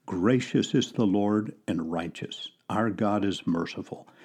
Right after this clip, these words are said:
The Lord preserves the simple. When I was brought low, he saved me. Return, O my soul, to your rest, for the Lord has dealt bountifully with you.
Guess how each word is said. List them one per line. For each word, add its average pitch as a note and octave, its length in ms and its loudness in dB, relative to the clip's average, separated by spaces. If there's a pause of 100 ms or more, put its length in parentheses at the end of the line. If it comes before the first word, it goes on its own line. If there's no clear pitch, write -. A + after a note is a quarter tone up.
(320)
The A2 100 6
Lord A2+ 380 4
preserves B2+ 540 2
the G#2 140 2
simple. F2 580 -2
When F#2+ 140 0
I F2 60 -2
was E2+ 160 -2
brought - 320 0
low, G#2 380 2
he B2 180 -4
saved C#3 480 0
me. - 240 -4 (480)
Return, D3+ 560 2
O G#2 100 4
my F2 220 2
soul, E2 380 -2
to - 160 -4
your F#2 180 2
rest, E2 460 -6
for - 160 0
the F#2 100 0
Lord A2 540 2
has F#2 200 -2
dealt A2 460 -2
bountifully G2+ 600 -2
with - 260 -6
you. - 160 -4